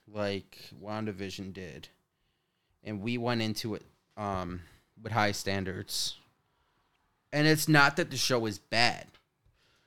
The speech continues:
It's just, I don't know if Sebastian Stan and Anthony Mackie can hold a show by themselves. That's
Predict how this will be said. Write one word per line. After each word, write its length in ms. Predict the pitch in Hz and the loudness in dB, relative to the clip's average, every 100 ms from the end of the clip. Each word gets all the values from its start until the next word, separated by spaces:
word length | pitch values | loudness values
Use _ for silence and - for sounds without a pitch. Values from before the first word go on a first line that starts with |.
| _ | _
It's 240 | 135 - - | -4 -2 4
just, 280 | 131 - - - | 4 4 0 6
I 140 | 120 | 8
don't 260 | 127 107 101 | 8 6 2
know 220 | 117 113 | 2 2
if 120 | 110 | 0
Sebastian 580 | - 104 101 101 - 101 | -2 0 4 4 4 -2
Stan 360 | - 98 95 92 | 0 0 2 2
and 100 | 90 | 2
Anthony 380 | 92 90 90 92 | -2 -2 -4 -2
Mackie 360 | 90 87 90 | -2 -4 -8
can 180 | 85 92 | -8 -6
hold 240 | 92 90 | -4 -6
a 60 | 87 | -6
show 240 | - 92 | -4 -4
by 160 | 85 85 | -4 -8
themselves. 580 | 80 85 - - - - _ _ _ _ _ _ _ _ _ - | -10 -12 -16 -16 -18 -20 _ _ _ _ _ _ _ _ _ 2
That's 560 | 113 110 - - - | 4 4 -2 -10 -10